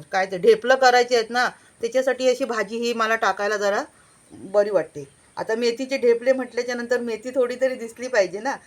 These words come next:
पण ही भरपूरच झाली. मला आनंद होतोय. बघा, छोट्याशा याच्यामध्ये केली ना भाजी मस्त, आणि बघा किती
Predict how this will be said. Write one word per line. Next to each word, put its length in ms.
पण 120
ही 140
भरपूरच 560
झाली. 340
मला 280
आनंद 400
होतोय. 360
बघा, 240
छोट्याशा 320
याच्यामध्ये 420
केली 340
ना 160
भाजी 300
मस्त, 320
आणि 160
बघा 180
किती 240